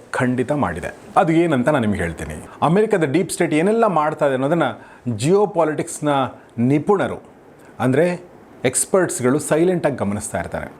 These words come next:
ನಾನು ಈಗಾಗಲೇ ಹೇಳಿರುವ ಹಾಗೆ ನಮ್ಮ ದೇಶದ ಸುತ್ತಮುತ್ತ ಇರುವಂಥ ದೇಶಗಳ ಪ್ಯಾಟರ್ನ್ ಅನ್ನು ಗಮನಿಸಿದ್ರೆ ನಿಮಗೆ ಇದು ಅರ್ಥ ಆಗುತ್ತೆ. ಎರಡ್ ಸಾವಿರದ ಇಪ್ಪತ್ತೆರಡರಲ್ಲಿ ಶ್ರೀಲಂಕಾದ ಆರ್ಥಿಕ ಸಂಕಷ್ಟದ ಹಿನ್ನೆಲೆಯಲ್ಲಿ ಅರಗಲಯ ಅಂದ್ರೆ ಜನರ ಹೋರಾಟ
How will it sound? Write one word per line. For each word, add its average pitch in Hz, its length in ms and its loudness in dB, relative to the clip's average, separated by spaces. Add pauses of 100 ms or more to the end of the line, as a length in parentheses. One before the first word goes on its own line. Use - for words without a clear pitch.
ನಾನು 139 160 2
ಈಗಾಗಲೇ 175 380 2
ಹೇಳಿರುವ 139 280 2
ಹಾಗೆ 143 240 0
ನಮ್ಮ 135 420 -2 (420)
ದೇಶದ 190 260 2
ಸುತ್ತಮುತ್ತ 175 580 -2
ಇರುವಂಥ 151 420 2
ದೇಶಗಳ 143 680 0
ಪ್ಯಾಟರ್ನ್ 165 640 -2
ಅನ್ನು 147 140 0
ಗಮನಿಸಿದ್ರೆ 127 680 0 (180)
ನಿಮಗೆ 117 240 0
ಇದು 117 120 0
ಅರ್ಥ - 220 -8
ಆಗುತ್ತೆ. 82 300 -8 (360)
ಎರಡ್ 190 160 4
ಸಾವಿರದ 190 200 2
ಇಪ್ಪತ್ತೆರಡರಲ್ಲಿ 170 600 2
ಶ್ರೀಲಂಕಾದ 202 520 2
ಆರ್ಥಿಕ 180 520 0
ಸಂಕಷ್ಟದ 165 540 -2
ಹಿನ್ನೆಲೆಯಲ್ಲಿ 135 640 0 (460)
ಅರಗಲಯ 170 680 4 (200)
ಅಂದ್ರೆ 160 280 -2
ಜನರ 165 480 2
ಹೋರಾಟ 139 600 2